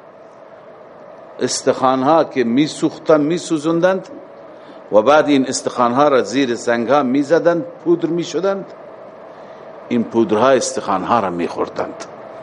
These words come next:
چنان بر اونها سخت شد. اکلوا العظام المحرقه والجیفه،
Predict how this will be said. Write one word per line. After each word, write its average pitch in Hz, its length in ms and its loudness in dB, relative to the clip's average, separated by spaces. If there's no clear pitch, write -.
چنان 107 380 0
بر 98 160 2
اونها 90 240 -2
سخت 104 340 -4
شد. - 320 0
اکلوا 143 380 4
العظام 131 580 4
المحرقه 175 840 2
والجیفه، 127 960 4